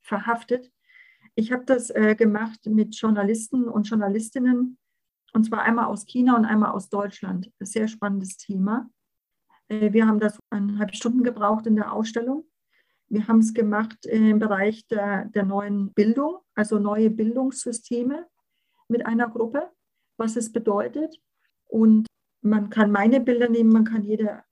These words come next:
andere Art von Bildern nehmen. Das sind eben sieben Schritte, die man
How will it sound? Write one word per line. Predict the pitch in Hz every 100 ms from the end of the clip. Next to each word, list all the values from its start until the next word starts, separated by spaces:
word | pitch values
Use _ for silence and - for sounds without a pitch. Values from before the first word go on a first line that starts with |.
| _
andere | - 226 220
Art | 214 214
von | 214
Bildern | 202 220 220 208 214 -
nehmen. | 202 214 233 262 294 _ _ _ -
Das | 220
sind | 220 220
eben | 220 214
sieben | - 247 254 254
Schritte, | - 233 240
die | 220 220
man | 214 202 196